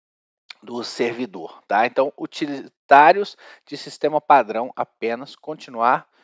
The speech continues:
aqui no, no laboratório virtual também. Vamos fazer a instalação mínima do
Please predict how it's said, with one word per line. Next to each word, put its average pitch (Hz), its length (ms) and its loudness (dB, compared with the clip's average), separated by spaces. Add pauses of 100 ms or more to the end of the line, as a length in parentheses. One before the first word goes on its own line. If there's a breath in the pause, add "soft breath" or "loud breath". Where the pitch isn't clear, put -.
(260)
aqui - 320 -18
no, 92 200 -20 (880)
no 95 300 -18
laboratório 101 540 -8
virtual 98 340 -12
também. 113 540 -6 (1040)
Vamos - 180 -20
fazer 113 280 -4
a 127 40 -2
instalação 127 760 0 (120)
mínima 180 1000 -2 (560)
do 135 600 -10